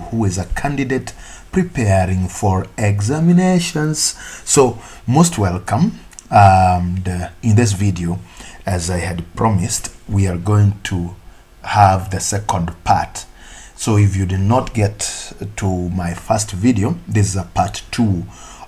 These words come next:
of a video that I did for, uh, the questions that we are present, for the questions that we are presented in the year twenty seventeen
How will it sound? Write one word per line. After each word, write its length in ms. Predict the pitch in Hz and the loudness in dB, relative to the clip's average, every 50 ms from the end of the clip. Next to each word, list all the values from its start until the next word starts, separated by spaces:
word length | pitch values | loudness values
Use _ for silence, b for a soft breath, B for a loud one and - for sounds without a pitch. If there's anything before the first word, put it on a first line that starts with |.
| B - | B -8
of 180 | 95 95 - 101 | -8 -6 -4 -4
a 80 | 95 | -4
video 640 | 85 85 107 113 107 104 98 107 104 104 107 107 107 - - | -2 0 0 2 2 2 4 4 6 6 6 4 2 -4 -6
that 160 | 107 101 92 | -6 -4 -4
I 120 | 92 92 | -4 -4
did 540 | 87 85 92 107 113 117 120 123 117 131 - - - - - - - - - - - - - - - - - - | -6 -4 0 2 4 4 4 4 2 0 -4 -6 -18 -20 -20 -20 -20 -20 -20 -20 -20 -20 -18 -18 -18 -18 -16 -16
for, 560 | - - 107 101 101 98 95 95 92 - - - - B B B B B B B B B - - - - - - | -8 0 4 6 6 6 4 2 -2 -6 -10 -16 -20 B B B B B B B B B -20 -20 -20 -16 -4 0
uh, 220 | 110 107 104 101 | 2 4 4 4
the 280 | 92 107 101 98 101 - | 4 4 2 2 2 0
questions 800 | - - 131 - - - - 104 95 87 92 117 - - - - - - | -2 -2 -2 -2 -2 -4 -4 -2 -2 -2 -2 -2 2 2 2 2 2 0
that 180 | 104 98 - | -2 -2 0
we 80 | 101 95 | -2 -4
are 60 | 90 | -4
present, 540 | - - 98 95 87 90 107 104 101 104 101 | -4 -2 -2 -2 -2 -2 -4 -6 -6 -10 -8
for 140 | - 98 92 | -6 -2 -2
the 80 | 95 | -2
questions 480 | 101 113 113 107 - - 113 101 95 87 | -2 -2 -4 -4 -2 -2 0 0 0 0
that 220 | 95 92 85 - | -2 -4 -2 -2
we 40 | 95 | -6
are 60 | 90 | -6
presented 640 | - - 98 92 85 104 104 107 104 104 101 92 90 | -6 -4 -4 -4 0 2 2 2 2 2 0 -4 -2
in 140 | 90 87 90 | -2 -2 -2
the 100 | 90 95 | 0 0
year 180 | 113 110 101 104 | 0 0 0 -2
twenty 640 | - 117 117 113 107 107 - - - 139 156 190 220 | -2 -2 0 0 -2 -4 -6 -6 -4 0 0 0 0
seventeen 960 | - - - - 95 87 85 85 85 - - - 160 151 120 135 208 - - | -2 -4 -2 -2 -2 -2 -2 -4 -6 -6 0 4 4 4 6 4 4 2 2